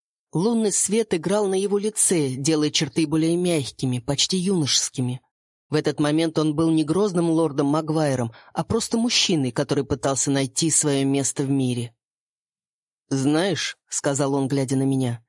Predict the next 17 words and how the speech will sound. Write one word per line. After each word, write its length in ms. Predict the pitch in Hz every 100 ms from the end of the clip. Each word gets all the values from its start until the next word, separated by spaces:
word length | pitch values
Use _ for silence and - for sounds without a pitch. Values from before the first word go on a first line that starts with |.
| _ _ -
"я 260 | - 156
думал, 280 | 165 202 226
что 240 | 208 - 165
после 300 | 190 - 175
всего 320 | - 160 170
произошедшего 920 | 156 151 143 139 - 151 - - 165
никогда 640 | 160 147 143 135 135 139
не 120 | 143 151
смогу 400 | - 147 135 143
доверять 440 | 135 131 139 143
чужим 400 | - 139 139 143
словам". 560 | - 151 151 160 139 117 _ _ _ _ _ _ _ -
"Мы 180 | 190 190
оба 220 | 208 175
рискуем", — 580 | 165 - - 156 147 147 _ _
ответила 460 | 147 131 135 131
я. 280 | 135 131 127